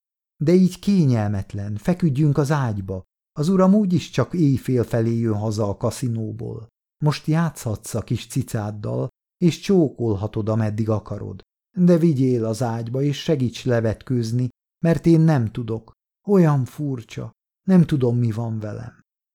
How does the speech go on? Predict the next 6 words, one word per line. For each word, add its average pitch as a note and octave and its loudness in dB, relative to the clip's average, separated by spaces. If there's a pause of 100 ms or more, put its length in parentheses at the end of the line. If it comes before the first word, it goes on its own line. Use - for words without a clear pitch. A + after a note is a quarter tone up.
(480)
A D#3 2
sofőr D3 0
ismerte B2+ 0
a G2+ 0
szép B2 -2
huszártisztet, B2 -6